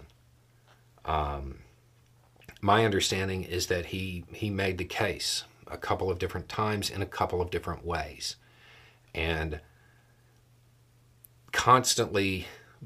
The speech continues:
publicly saying, "Don't make the same mistakes the U S did." That is as polite a way as possible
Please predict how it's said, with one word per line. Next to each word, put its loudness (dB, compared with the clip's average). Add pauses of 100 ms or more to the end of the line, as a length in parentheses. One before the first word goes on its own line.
publicly 2 (880)
saying, 0 (120)
"Don't 2
make 2
the -2
same 0
mistakes -2
the -2
U -4
S 0
did." -10 (1160)
That 6
is 2 (1200)
as 6
polite 6
a 6
way 8
as 2
possible 2